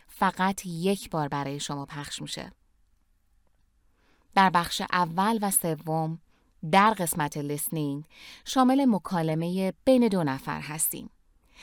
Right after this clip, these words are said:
و معمولاً به دلیل تغییر گوینده، حفظ تمرکز در این دو بخش سخت‌تره. بخش دوم و چهارم فقط یه گوینده داره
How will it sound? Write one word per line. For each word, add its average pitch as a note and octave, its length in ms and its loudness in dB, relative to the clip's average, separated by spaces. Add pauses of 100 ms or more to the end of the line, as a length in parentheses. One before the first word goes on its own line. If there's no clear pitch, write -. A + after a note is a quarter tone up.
(140)
و B3+ 80 4
معمولاً G#3 600 4
به F3+ 80 -2
دلیل E3+ 420 2
تغییر E3+ 680 -2
گوینده، D#3 640 0 (260)
حفظ - 280 -4
تمرکز D#3 800 -4
در E3+ 120 0
این E3+ 160 -4
دو D#3+ 180 -4
بخش D3 400 -4 (180)
سخت‌تره. F#3 680 -4 (800)
بخش A#4 260 -2 (140)
دوم G#3+ 500 0
و D4 80 2
چهارم E3 720 -2
فقط D4 400 -2
یه D4+ 120 2
گوینده D3+ 500 0
داره D3 380 -4